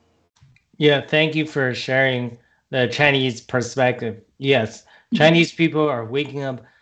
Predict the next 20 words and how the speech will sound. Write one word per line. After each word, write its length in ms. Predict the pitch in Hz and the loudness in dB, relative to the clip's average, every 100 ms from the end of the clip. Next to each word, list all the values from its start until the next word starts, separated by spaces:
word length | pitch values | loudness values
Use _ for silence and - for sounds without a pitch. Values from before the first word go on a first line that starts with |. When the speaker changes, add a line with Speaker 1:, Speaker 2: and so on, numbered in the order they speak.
| _ _ _ | _ _ _
Speaker 1:
but 160 | 139 135 | -6 -4
we 220 | 135 139 | -2 0
need 180 | 147 180 | 0 -2
Speaker 2:
Yeah. 80 | |
Speaker 1:
to 80 | - - | -4 -4
wake 220 | 156 156 | -4 0
up 260 | 151 123 139 | -2 -2 -6
more 320 | 135 147 165 | -2 2 2
Chinese 460 | 160 147 143 131 | 2 -2 -2 -6
people, 480 | - 135 139 127 127 _ _ _ - | -8 -8 -8 -10 -12 _ _ _ -14
especially. 800 | 135 - - 143 131 127 123 113 _ _ _ _ | -14 -10 -2 -2 -2 -6 -8 -10 _ _ _ _
There, 540 | 139 139 135 135 139 - _ _ _ _ - | -2 0 0 -2 -8 -14 _ _ _ _ -12
uh, 480 | 147 143 135 131 127 | -6 -6 -6 -8 -10
being 340 | 127 160 175 | -4 -2 -2
said, 460 | 156 160 143 139 127 | -2 0 2 0 0
there's, 520 | 139 135 135 123 - _ _ _ - | 0 0 -2 -6 -12 _ _ _ -8
uh, 260 | 139 135 135 | -2 -2 -2
one 560 | 127 156 160 165 170 | 2 4 4 2 -2
out 200 | 151 156 | 2 2
of 100 | 151 | 0